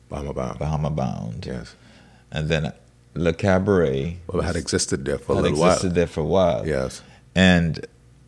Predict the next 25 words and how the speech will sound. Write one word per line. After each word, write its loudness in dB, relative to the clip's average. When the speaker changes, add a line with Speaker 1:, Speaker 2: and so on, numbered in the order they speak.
Speaker 2:
Le 0
Cabaret 6
was 0
a -2
totally 2
different, -4
um, -8
it, -12
it -2
was -4
a -4
casino 2
type -4
review, -2
feathers, -2
Speaker 1:
Mm-hmm. -6
Speaker 2:
topless, -6
showgirls, 0
Speaker 1:
Yes. -2
Speaker 2:
showboys, 2
dancers, 2
Speaker 1:
Mm-hmm. -8
Speaker 2:
male, 0
female. -2
Speaker 1:
Mm-hmm. -10